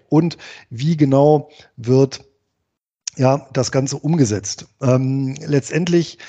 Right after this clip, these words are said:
in all den Fällen, in denen das Management freie Hand hat, und es gibt tatsächlich auch viele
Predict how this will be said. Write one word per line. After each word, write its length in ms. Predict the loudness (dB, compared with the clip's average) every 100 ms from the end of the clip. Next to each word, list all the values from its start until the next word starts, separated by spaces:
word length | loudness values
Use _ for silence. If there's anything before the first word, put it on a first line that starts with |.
| -20 -20 _ _ _ _ _ _ _ _ _ -4
in 140 | -2
all 220 | 2 0
den 240 | 2 0 0
Fällen, 500 | 2 2 4 0 -4 -8
in 120 | -4
denen 200 | -2 0
das 180 | 0 0
Management 480 | -2 -2 -2 -4 -4
freie 320 | 0 2 2
Hand 240 | 0 -2
hat, 180 | -4 -6
und 100 | -10
es 120 | -8
gibt 140 | -10 -8
tatsächlich 240 | -6 -2
auch 180 | -2 -4
viele 360 | -2 2 2